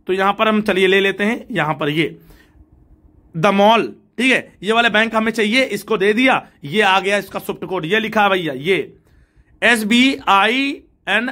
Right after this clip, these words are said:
आई एन बी बी एक सौ चौबीस, और इसको कॉपी कर लेना है। इसको कॉपी कर लिया और यहां पर आए, स्विफ्ट कोड में ऐसे ही खोजना है, परेशान मत होना, स्विफ्ट कोड ऐसे डालना है। स्विफ्ट कोड हमने यहां पर डाल दिया, अकाउंट नंबर डाल देना है, जो भी आपका अकाउंट नंबर है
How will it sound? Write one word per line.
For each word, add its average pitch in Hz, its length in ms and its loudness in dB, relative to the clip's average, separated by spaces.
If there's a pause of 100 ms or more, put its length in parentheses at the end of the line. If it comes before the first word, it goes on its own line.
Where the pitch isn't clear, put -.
आई 208 300 -2
एन 226 180 0
बी 208 300 -2
बी 262 360 -2 (160)
एक 196 120 0
सौ 214 100 -4
चौबीस, 214 440 0
और 196 120 0
इसको 196 180 -6
कॉपी 180 280 -2
कर 156 140 -4
लेना 110 220 -8
है। 104 100 -20 (540)
इसको 165 260 -2
कॉपी 185 300 0
कर 240 120 2
लिया 254 360 4 (220)
और 180 140 -2
यहां 180 240 -4
पर 226 240 -2
आए, 226 340 0 (1080)
स्विफ्ट - 280 0
कोड 233 260 4
में 262 180 4
ऐसे 240 340 0
ही 269 80 -6
खोजना 233 440 -2
है, 233 180 2
परेशान 214 420 -4
मत 254 140 -2
होना, 240 280 -4 (160)
स्विफ्ट 208 260 -4
कोड 220 180 0
ऐसे 208 220 2
डालना 208 240 2
है। 233 60 -2
स्विफ्ट 208 240 -4
कोड 202 220 -2
हमने 190 200 -2
यहां 202 140 2
पर 202 120 -2
डाल 156 240 2
दिया, 240 240 2 (360)
अकाउंट 220 320 -2
नंबर 214 300 0
डाल 226 180 2
देना 220 200 -4
है, 208 160 -6 (200)
जो 190 180 -4
भी 208 140 -6
आपका 208 260 -2
अकाउंट 190 300 -4
नंबर 196 300 0
है - 260 -4